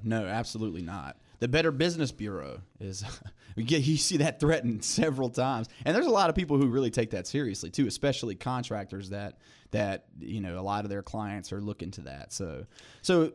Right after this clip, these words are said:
what if you do have a contract? What if you're not in this situation where it's a he said, she said?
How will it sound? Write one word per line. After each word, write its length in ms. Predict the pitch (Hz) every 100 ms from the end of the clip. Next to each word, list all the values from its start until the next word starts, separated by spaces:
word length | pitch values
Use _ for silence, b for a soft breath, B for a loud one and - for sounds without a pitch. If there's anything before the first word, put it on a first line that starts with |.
| -
what 280 | 147 196 220
if 80 |
you 80 | 202
do 140 | 190 233
have 180 | 147
a 60 | 113
contract? 580 | 117 90 80 71 69 -
What 140 | 135
if 120 | 139
you're 120 | 127 120
not 240 | 127 127
in 100 | 107
this 140 | 104
situation 500 | - 104 104 101 -
where 140 | 98 104
it's 100 | -
a 60 |
he 200 | 98 113
said, 380 | 107 - 104 95
she 240 | - 120 110
said? 340 | - 55